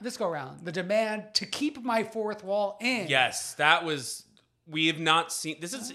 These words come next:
Speaker 2: it's history.
Speaker 1: <laughs> It is.
Speaker 2: It's world history.
Speaker 1: It's
Speaker 2: And they kept it in. They didn't have to keep it in.
Speaker 1: They didn't have to keep in the demand.
Speaker 2: Yeah.
Speaker 1: And they kept the demand in.
Speaker 2: Yeah. She's got the girls running in circles. She's got Eric <laughs> running in circles.
Speaker 1: She's,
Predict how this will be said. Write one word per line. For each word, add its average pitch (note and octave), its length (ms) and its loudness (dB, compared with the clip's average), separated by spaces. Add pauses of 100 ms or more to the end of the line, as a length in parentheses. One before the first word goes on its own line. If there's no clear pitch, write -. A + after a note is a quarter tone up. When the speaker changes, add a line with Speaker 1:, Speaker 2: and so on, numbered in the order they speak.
Speaker 2:
it's D#3 180 -10
history. F#4+ 540 -4
Speaker 1:
<laughs> - 60 -6 (540)
It C#4+ 140 0
is. G#3+ 460 0
Speaker 2:
It's F#3 180 4
world A#3 240 6
history. A2+ 720 -2
Speaker 1:
It's G#3+ 100 -6
Speaker 2:
And G#3+ 160 8
they A#3 100 12
kept A#3 340 0
it G#3+ 80 4
in. F#3+ 360 -2 (140)
They E3 100 -2
didn't B3 200 4
have A#3+ 140 4
to A#3 100 -6
keep F#3 140 -8
it C#3 100 0
in. G2+ 220 -4 (160)
Speaker 1:
They F3 180 4
didn't D#4+ 160 2
have D#4+ 100 0
to D#4 80 -8
keep C4+ 240 -10
in A#3 260 -2 (180)
the F3 120 -2
demand. F3+ 500 0 (340)
Speaker 2:
Yeah. E3 280 -4
Speaker 1:
And E3 100 -8
they D#3+ 100 -4
kept D3+ 240 -6
the D#3 40 -8
demand C#3+ 440 -10
in. - 280 -18
Speaker 2:
Yeah. F3+ 200 -6 (1400)
She's D3 380 -6
got D#3+ 380 2
the C#3+ 80 -6
girls D3+ 240 0
running C#3+ 180 -2
in C3 80 -6
circles. D3+ 440 -6
She's C#3 180 -10
got E3+ 180 0
Eric D3 280 2
<laughs> C#3+ 60 -8
running C#3+ 220 -4
in D#3 80 -6
circles. D3+ 460 -4
Speaker 1:
She's, A#3+ 440 -4